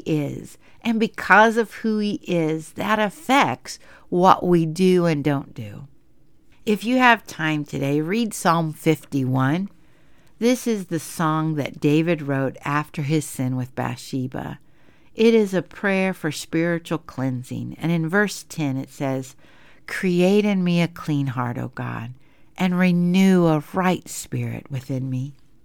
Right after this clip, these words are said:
Ladies, this is ultimately fulfilled when we confess our sin and ask Jesus to come into our hearts. "Though our sin is as crimson,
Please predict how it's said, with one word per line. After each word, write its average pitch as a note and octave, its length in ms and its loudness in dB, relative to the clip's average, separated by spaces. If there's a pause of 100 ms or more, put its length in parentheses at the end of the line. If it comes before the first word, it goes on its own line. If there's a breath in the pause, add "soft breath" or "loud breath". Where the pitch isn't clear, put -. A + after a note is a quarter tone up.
(500 soft breath)
Ladies, G3+ 440 0
this G#3+ 200 0
is F3+ 260 -2
ultimately E3 840 -4
fulfilled C3+ 720 -4
when D#3 160 0
we D#3+ 100 0
confess D#3 540 -4
our E3+ 100 -4
sin D3 320 -4
and C#3 140 -2
ask C3 300 -8
Jesus D3 480 -4
to C3+ 100 -8
come B2+ 260 -8
into B2 300 -6
our A#2 140 -6
hearts. A#2 680 -10 (500 soft breath)
"Though G3+ 200 4
our F3 140 4
sin A#3+ 380 -2
is G3+ 160 -2
as D3 220 -4
crimson, F#3+ 720 -6